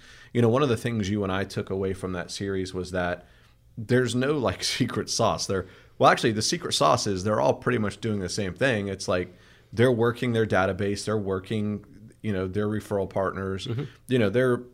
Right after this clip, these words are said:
Speaker 1: pick up the phone and start dialing, right? As, uh,
Speaker 2: Right.
Speaker 1: Jordan Belfort says from The Wolf of Wall Street.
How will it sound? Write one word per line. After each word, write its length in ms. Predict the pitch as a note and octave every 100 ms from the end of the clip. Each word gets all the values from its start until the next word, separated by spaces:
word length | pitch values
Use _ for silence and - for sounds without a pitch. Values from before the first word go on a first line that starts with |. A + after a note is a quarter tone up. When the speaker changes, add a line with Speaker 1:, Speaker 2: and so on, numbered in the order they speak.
| - _ _ - - - - -
Speaker 1:
pick 160 | D#3+
up 100 | D3+
the 60 | B2+
phone 180 | C#3+ A#2+
and 80 |
start 220 | A2 A2+ A2
dialing, 340 | A#2 F2+ F2
right? 240 | F2 G2 -
As, 160 | F#2
uh, 580 | F2+ F#2 - G2 F2+ F2+
Speaker 2:
Right. 220 | B2+ F#2
Speaker 1:
Jordan 280 | G2+ A2+ G2+
Belfort 340 | G#2 A2 - -
says 220 | F#2 F2+
from 120 | G2
The 80 | F#2+
Wolf 200 | G2 -
of 80 | F#2+
Wall 180 | G#2+
Street. 320 | G#2+ - C#2